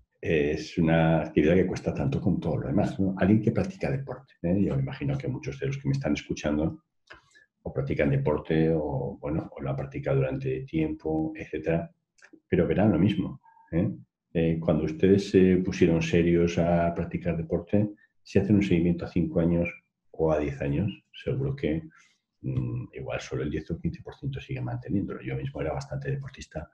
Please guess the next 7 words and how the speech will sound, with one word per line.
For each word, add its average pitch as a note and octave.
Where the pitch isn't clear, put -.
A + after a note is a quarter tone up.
de -
joven, E2
pero -
con -
los -
años, -
pues, -